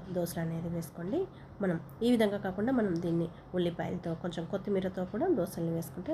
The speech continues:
చాలా బాగుంటుంది. మీరు ఇంకా టేస్టీగా స్పెషల్గా కావాలనుకుంటే దీనిపైన ఒకటి ఎగ్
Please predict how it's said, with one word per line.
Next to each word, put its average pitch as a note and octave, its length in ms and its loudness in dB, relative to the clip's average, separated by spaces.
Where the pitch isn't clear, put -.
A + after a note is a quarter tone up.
చాలా E3+ 300 0
బాగుంటుంది. E3 480 -2
మీరు G#3 160 4
ఇంకా A3+ 180 0
టేస్టీగా F#3 520 2
స్పెషల్గా F3+ 460 0
కావాలనుకుంటే E3+ 520 0
దీనిపైన F3+ 440 2
ఒకటి E3+ 240 -6
ఎగ్ E3+ 120 -2